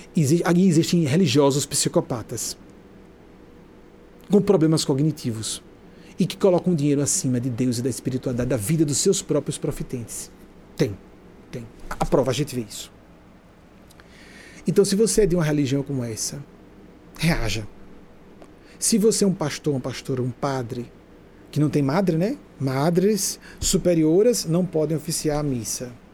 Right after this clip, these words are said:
Isso é misoginia. Isso é blasfêmia contra Deus. Me perdoe se vocês discordam. A igreja anglicana permite que mulheres sejam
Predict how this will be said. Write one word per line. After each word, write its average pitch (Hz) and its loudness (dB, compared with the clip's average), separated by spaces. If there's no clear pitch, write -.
Isso 127 -4
é 123 -2
misoginia. 123 -2
Isso - -4
é - -2
blasfêmia 143 -4
contra 151 -6
Deus. - -10
Me 285 0
perdoe 185 -2
se - -10
vocês 131 -6
discordam. - -10
A 180 0
igreja 139 2
anglicana 135 -2
permite 233 -2
que - -8
mulheres 123 -4
sejam 120 -6